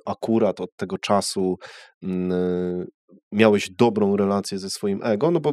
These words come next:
ja, ja czuję, że ego może być i toksyczne, i, i motywujące, tak? Jeżeli trzymamy je za pysk i wiemy, właśnie tak jak mówisz, kiedy je wygasić, kiedy posłuchać kogoś, y, y, kiedy, kiedy pomyśleć o tym, y,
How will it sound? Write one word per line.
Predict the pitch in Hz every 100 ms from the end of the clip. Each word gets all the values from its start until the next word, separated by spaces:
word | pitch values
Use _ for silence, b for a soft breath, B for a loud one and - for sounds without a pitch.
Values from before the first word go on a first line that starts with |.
| -
ja, | 127 131
ja | 139 143
czuję, | 147 143
że | 127 131 -
ego | 131 123
może | 123 117
być | 113 110 -
i | 127
toksyczne, | 131 - 156 - 160 151
i, | - 123 123 127
i | 123
motywujące, | 117 117 120 113 92 - -
tak? | 113 123
Jeżeli | 104 104 107
trzymamy | - 120 117 117
je | 113
za | 107
pysk | 101 123 117 -
i | - 104
wiemy, | 120 123 110 98 B B -
właśnie | 101 117
tak | 113
jak | 113
mówisz, | 131 104 95
kiedy | 110 104
je | 107
wygasić, | 107 101 98 - -
kiedy | - 92
posłuchać | - 107 113 104 -
kogoś, | 101 87 87 - 92
y, | 95 95 - - - -
y, | 95 95 -
kiedy, | 107 98 101 98 98
kiedy | 107 101
pomyśleć | 110 110 107 104 107
o | 104
tym, | 104 98 98 B B B
y, | -